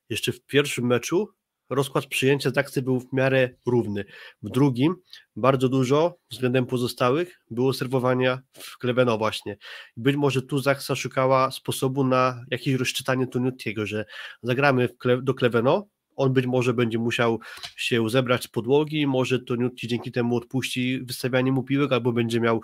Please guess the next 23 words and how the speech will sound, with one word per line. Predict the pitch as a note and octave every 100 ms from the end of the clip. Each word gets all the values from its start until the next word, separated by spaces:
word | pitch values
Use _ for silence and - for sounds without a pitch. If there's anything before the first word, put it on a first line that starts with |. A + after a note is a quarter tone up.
| - -
utrudniony | - A#2+ A#2 B2 A#2+
nabieg | A2+ B2 A#2+ A2+
i |
trochę | A2 G#2+ A#2
ciężej | B2 A#2 A#2
będzie | A2 A#2
mu | A#2
atakować | A2+ C#3 C#3 G3 - - -
i | A#2
przynajmniej | - C3+ C#3+
dzięki | B2+ C#3 C3+
temu | A#2+ C3+ D3+ G#3+ - - - _ _ _
część | - C#3+ E3 D#3+ - -
skuteczności | - - C3+ C#3 D3+ C#3 D3
ataku | C#3 C3+ C#3
Jastrzębia | C3+ - C3 B2+ C3+
odpadnie, | C3 - B2+ G#2 G#2
bo | G2+ A2
ten | A#2
Kleveno | C3 A#2+ A#2+ C3
na | C3
przykład | - A#2+
będzie | A#2+ A#2+ B2 B2